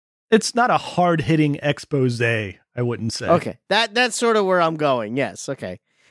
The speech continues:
Speaker 2: So it's more of a fluffy documentary about
Speaker 1: Uh, uh,
Speaker 2: Christian?
Speaker 1: to, yeah, to an extent. It's not, like,
Speaker 2: Like
Speaker 1: totally rainbows, but yeah.
Speaker 2: behind the music level of
Speaker 1: Yes.
Speaker 2: controversy?
Speaker 1: Yes.
Speaker 2: Okay.
Speaker 1: Behind the
Speaker 2: Mm-hmm.
Speaker 1: music level.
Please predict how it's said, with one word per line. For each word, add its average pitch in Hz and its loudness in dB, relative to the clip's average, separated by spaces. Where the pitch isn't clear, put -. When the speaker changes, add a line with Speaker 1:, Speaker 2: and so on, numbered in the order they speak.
Speaker 2:
So - 2
it's 196 2
more 190 4
of 170 2
a 160 4
fluffy 160 -2
documentary 160 0
about 160 2
Speaker 1:
Uh, 269 0
uh, 294 4
Speaker 2:
Christian? 175 -8
Speaker 1:
to, 285 2
yeah, 202 4
to 202 -2
an 165 6
extent. 123 -4
It's 180 -6
not, 220 4
like, 175 2
Speaker 2:
Like 180 0
Speaker 1:
totally 170 4
rainbows, 156 4
but 131 0
yeah. 117 -2
Speaker 2:
behind 175 4
the 165 4
music 165 2
level 170 2
of 160 0
Speaker 1:
Yes. 170 6
Speaker 2:
controversy? 165 -2
Speaker 1:
Yes. 139 2
Speaker 2:
Okay. 110 -4
Speaker 1:
Behind 147 4
the 147 4
Speaker 2:
Mm-hmm. 143 2
Speaker 1:
music 139 2
level. 113 -8